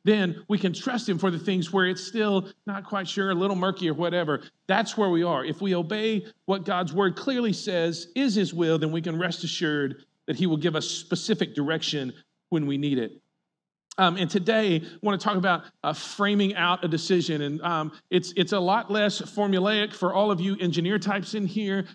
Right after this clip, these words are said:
I wish I could give you something that was input on this side, out equals output on this side. This is not that, though. Decision making in relationship with God, uh, is not input, output. It's not formulaic. It's much more like a canvas,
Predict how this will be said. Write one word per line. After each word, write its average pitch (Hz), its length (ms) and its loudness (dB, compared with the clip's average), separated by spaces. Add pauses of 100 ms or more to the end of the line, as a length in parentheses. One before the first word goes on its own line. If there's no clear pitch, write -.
(160)
I 185 60 4
wish 202 260 2
I 202 60 2
could 185 160 2
give 180 160 2
you 190 80 2
something 190 400 0
that 170 100 2
was 156 200 0
input 202 400 2
on 175 160 0
this 185 200 -2
side, 185 360 -2 (280)
out 185 180 2 (100)
equals 165 280 -2
output 175 380 0
on 170 100 0
this 170 220 -2
side. 135 240 -4 (300)
This 185 160 2
is 185 120 -2
not 175 220 0
that, 180 220 -2
though. 143 100 0
Decision 196 460 0
making 202 340 0
in 185 140 0
relationship 180 560 -2
with 165 100 -4
God, 151 320 2 (300)
uh, 151 200 2
is 170 220 2
not 185 240 0
input, 180 440 2 (260)
output. 165 380 2
It's 151 160 -4
not 180 160 -2
formulaic. 165 580 0
It's 165 160 -2
much 214 200 2
more 226 120 0
like 196 180 2
a 170 60 -2
canvas, 220 720 2